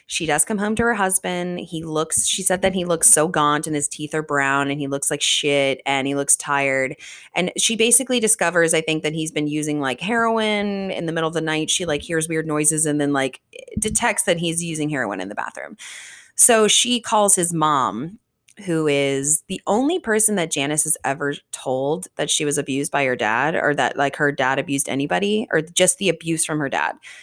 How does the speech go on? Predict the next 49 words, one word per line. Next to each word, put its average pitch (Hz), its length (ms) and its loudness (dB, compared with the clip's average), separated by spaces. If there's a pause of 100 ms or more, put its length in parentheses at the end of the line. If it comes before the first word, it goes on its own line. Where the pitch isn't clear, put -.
(120)
She - 180 2
only 262 200 6
ever 220 140 4
told 180 280 2
her 165 140 4
husband's 143 420 0
mom 139 340 -2
'cause 160 100 -6
she 165 160 -2
trusted 160 400 -2
her 104 300 -6 (300)
more 185 160 2
than 147 160 -2
anybody. 107 520 -6 (140)
So 233 140 0
she 226 120 0
calls 247 240 2
up 240 120 -2
the 208 60 2
mom 175 220 2
and 175 120 -2
she's - 160 -2
like, 196 100 -2
"Hey, 226 260 2
I'm 202 360 0
genuinely 202 600 2
sorry 190 300 2
this 190 140 2
didn't 175 180 0
work 165 180 0
out 175 140 2
between 160 320 -4
me 156 120 0
and 147 100 0
your 139 80 0
son, 226 340 2
but, 190 140 0
like, 135 260 0 (140)
it's 147 240 2
not 143 240 2
working 151 320 -2
out. 151 300 2
I'm 143 100 -4
gonna 139 160 -2
get 143 140 0
a 131 60 -2
divorce 180 320 -2
from 196 140 -2
him. 180 360 -2